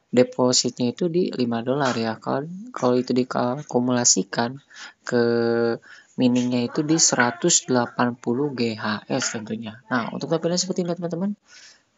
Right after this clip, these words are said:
Tampilan dashboardnya kita klik aja, scroll ke bawah. Nah, kita bisa dapat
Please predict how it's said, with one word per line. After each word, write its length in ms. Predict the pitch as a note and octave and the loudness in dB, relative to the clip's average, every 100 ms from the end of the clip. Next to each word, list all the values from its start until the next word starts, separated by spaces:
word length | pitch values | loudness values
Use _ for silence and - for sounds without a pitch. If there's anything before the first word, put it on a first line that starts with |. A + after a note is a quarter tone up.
| _ _ _ _ | _ _ _ _
Tampilan 400 | - A3 A#2+ A#2 | -6 -2 0 0
dashboardnya 800 | A#2 A#3 A#3 - - D#3 E3 F3+ | 0 -2 0 -2 -2 -4 -2 -2
kita 240 | F3+ - A2 | -4 -6 -6
klik 240 | A2 A2 | -6 -4
aja, 480 | G#2+ A2 A2+ D#3 D3+ | -4 -2 -4 -4 -4
scroll 320 | - - A2 | -4 0 -2
ke 160 | G#2+ A2+ | -2 -2
bawah. 480 | A2+ A#2+ B2+ F#3+ - - _ _ _ _ - | -2 0 0 -2 -8 -20 _ _ _ _ -4
Nah, 320 | A3+ G#3+ G#3 G#3 | 0 0 -2 -4
kita 320 | C#3 - F#3 | -6 -4 -2
bisa 240 | D#3 - | 2 2
dapat 400 | B2 A2+ - - | 2 -2 -4 -8